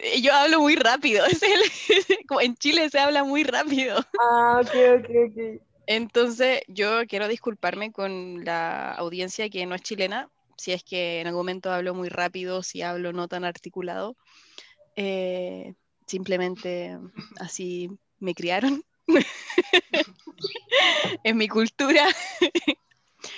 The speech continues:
Speaker 1: Y me disculpo. Así que, mm, eso. Porque yo no siento que ustedes hablen lento.
Speaker 2: Yo tampoco siento que yo hable lento. Es más, muchas veces me dicen que hablo muy rápido.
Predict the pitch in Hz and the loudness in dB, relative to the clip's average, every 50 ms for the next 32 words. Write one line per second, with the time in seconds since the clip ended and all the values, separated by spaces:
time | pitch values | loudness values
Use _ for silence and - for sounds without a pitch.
0 | - - _ 190 190 190 185 180 180 - - 151 156 - - - - 180 180 190 | -20 -12 _ -6 -2 0 0 0 -2 -4 -8 -10 -10 -10 -8 -8 -6 -6 -6 -6
1 | 185 196 190 190 190 180 175 170 165 151 151 - - - _ - 196 - - 175 | -4 -4 -2 -2 0 -2 -2 -4 -6 -10 -12 -14 -16 -10 _ -4 -4 -4 -4 -6
2 | 156 - _ _ _ _ _ _ _ _ _ _ _ _ _ _ _ _ - 247 | -8 -12 _ _ _ _ _ _ _ _ _ _ _ _ _ _ _ _ -4 -2
3 | 214 226 233 262 403 370 320 247 220 208 220 247 - 254 247 247 247 269 269 254 | 0 2 4 4 4 2 2 0 0 -2 -2 0 2 2 4 4 4 4 2 2
4 | 254 254 311 427 - - 285 285 - _ _ _ _ _ _ _ _ _ _ _ | 2 2 0 0 -2 -6 -6 -6 -6 _ _ _ _ _ _ _ _ _ _ _
5 | _ _ _ _ _ _ _ _ _ _ _ - - 254 247 247 240 233 233 240 | _ _ _ _ _ _ _ _ _ _ _ -10 -6 0 0 2 0 4 2 2
6 | 240 247 247 226 247 233 226 240 226 247 240 233 254 262 269 254 233 220 220 226 | 2 2 0 0 0 -2 -2 -2 -4 -4 -2 0 2 2 2 0 -2 -2 -2 -2
7 | 240 240 - 220 247 - 233 247 240 233 226 233 247 240 254 233 233 240 247 240 | -4 -4 -6 -8 -4 -4 -4 -2 0 -2 -2 -2 -2 0 0 0 2 2 0 0
8 | 233 226 240 254 254 240 226 220 - 226 226 233 233 226 220 214 208 202 202 196 | 0 -2 -2 -2 -4 -6 -8 -6 -6 -4 -2 -2 -4 -4 -6 -8 -6 -8 -8 -6
9 | 196 196 214 233 - _ 214 208 208 202 202 208 - | -4 -4 -4 -4 -6 _ -10 -10 -8 -8 -8 -10 -14